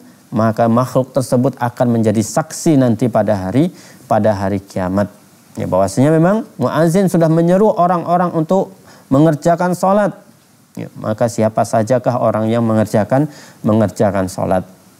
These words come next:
Ya, kalau hanya sedikit yang mengerja-, mengerjakan sholat, maka nanti,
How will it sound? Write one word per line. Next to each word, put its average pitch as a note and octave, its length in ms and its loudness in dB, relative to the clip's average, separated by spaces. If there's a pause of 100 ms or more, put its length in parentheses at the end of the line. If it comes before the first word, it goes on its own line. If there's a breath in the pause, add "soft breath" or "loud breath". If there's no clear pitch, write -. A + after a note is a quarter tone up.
(140)
Ya, - 160 -20 (320)
kalau G2 240 0
hanya B2 240 4
sedikit D3+ 400 2
yang D3+ 240 2
mengerja-, D3 240 2
mengerjakan D3+ 640 0
sholat, G#3 240 0
maka A#2 320 -2
nanti, C3 400 0